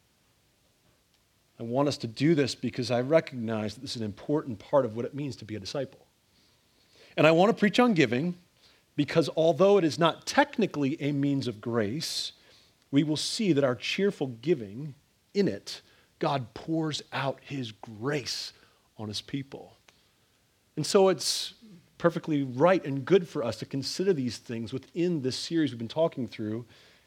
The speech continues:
in the means of grace. But to understand what's going on here, I want us to take a look and back up. Let's look at Second Corinthians nine together.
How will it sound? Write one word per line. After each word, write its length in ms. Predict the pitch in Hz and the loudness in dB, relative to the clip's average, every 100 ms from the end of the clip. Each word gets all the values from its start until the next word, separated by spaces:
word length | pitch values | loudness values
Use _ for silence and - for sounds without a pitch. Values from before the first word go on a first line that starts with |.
| _ | _
in 320 | 123 117 123 | -4 -2 -2
the 140 | 117 107 | -4 -4
means 260 | 107 107 | -4 -6
of 80 | 107 | -10
grace. 460 | 101 107 113 - - _ _ _ _ _ _ - - - - | -12 -12 -10 -12 -14 _ _ _ _ _ _ -20 -18 -20 -18
But 100 | - | 2
to 60 | |
understand 440 | 202 226 - 240 220 | 4 4 6 6 6
what's 120 | - | 4
going 280 | 196 185 180 | 4 6 6
on 240 | 185 208 | 6 4
here, 400 | 196 - 110 139 | 0 -2 0 0
I 80 | 151 | 0
want 220 | 151 190 | 2 4
us 100 | 226 | 4
to 60 | - | 2
take 200 | 196 185 | 2 2
a 40 | |
look 240 | 160 165 165 | 4 2 2
and 120 | 135 | 2
back 300 | 143 143 - | 2 2 2
up. 160 | 123 185 | 2 2
Let's 160 | 202 | 2
look 100 | 226 | 2
at 100 | 170 | 0
Second 260 | - 175 180 | 2 -2 0
Corinthians 360 | 165 160 165 | -2 0 -2
nine 280 | 135 127 113 | 0 -2 -2
together. 480 | 107 101 87 110 151 | -4 -6 -6 -6 -8